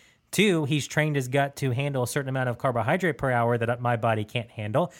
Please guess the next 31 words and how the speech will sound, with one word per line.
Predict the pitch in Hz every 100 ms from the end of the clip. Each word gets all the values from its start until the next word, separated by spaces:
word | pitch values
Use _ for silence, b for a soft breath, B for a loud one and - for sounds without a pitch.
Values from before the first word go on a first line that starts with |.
| B B B
But, | 123 151
but | 151
I, | 147 143
I | 160
guess | 185
within | 147 170 202
that, | 180
my | 143
question | 127 151 165 156 135
is, | 123 143
as | 135 139 123
we're | 127
looking | 165 196 185
around | 151 127 143 135
at | 120
what | 120 151
other | 147 143 131
people | 135 123 117
are | 104
doing, | 95 117 131 101 90 92 b b b b
and | 110
we're | 113
looking | 143 160 143
around | 123 127 123
at |
what, | 113 127 123 120
what | 120
other | 117 120
sources | 110 - 120 - 110
maybe | 113 110 104 110 104 -
recommend, | 117 117 117 110 120 135 107 101